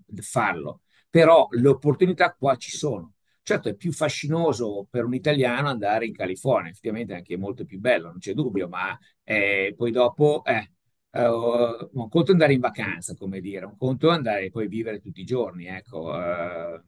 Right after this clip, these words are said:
e qui, qui le opportunità sicuramente ci sono.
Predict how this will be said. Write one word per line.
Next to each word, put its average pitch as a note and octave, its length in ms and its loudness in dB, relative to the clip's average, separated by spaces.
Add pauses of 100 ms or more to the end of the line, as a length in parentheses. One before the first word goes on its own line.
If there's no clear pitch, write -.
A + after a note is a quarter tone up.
(140)
e C#3+ 160 2
qui, G3 420 6
qui - 180 2
le F3 100 6
opportunità D#3 600 2
sicuramente C#3+ 760 -2
ci A2+ 160 -10
sono. D2 440 -10